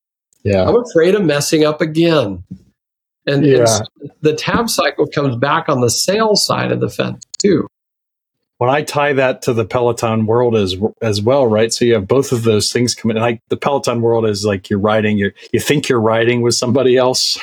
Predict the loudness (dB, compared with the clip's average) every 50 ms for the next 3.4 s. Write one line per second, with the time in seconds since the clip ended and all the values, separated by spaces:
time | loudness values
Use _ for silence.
0 | -12 -10 -4 -4 -2 -2 -2 -4 -2 0 0 2 2 2 2 2 2 2 2 2
1 | 2 2 2 2 0 0 0 2 2 0 -2 -4 -8 _ -20 -20 -18 -18 -10 -4
2 | 0 2 2 4 4 2 2 2 2 2 2 2 2 2 2 2 2 2 2 2
3 | 2 2 0 0 -2 -4 -8